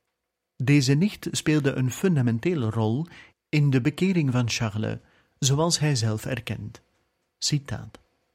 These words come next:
"Daar de goede God u tot het eerste instrument van zijn barmhartigheid ten opzichte van mij heeft gemaakt,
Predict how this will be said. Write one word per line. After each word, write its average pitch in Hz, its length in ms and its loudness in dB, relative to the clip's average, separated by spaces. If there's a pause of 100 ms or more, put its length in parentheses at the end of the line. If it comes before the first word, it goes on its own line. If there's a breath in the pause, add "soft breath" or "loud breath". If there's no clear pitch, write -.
(1300)
"Daar 139 380 2
de 135 100 2
goede 170 260 2
God 143 400 -2
u 143 120 0
tot 139 200 -2
het 120 220 -2
eerste 147 400 -2
instrument 127 840 -2 (360 loud breath)
van 139 220 2
zijn 123 280 2
barmhartigheid 117 1080 -2
ten 127 240 0
opzichte 139 580 -4
van 110 220 -2
mij 127 300 0
heeft 113 360 -4
gemaakt, 143 560 -4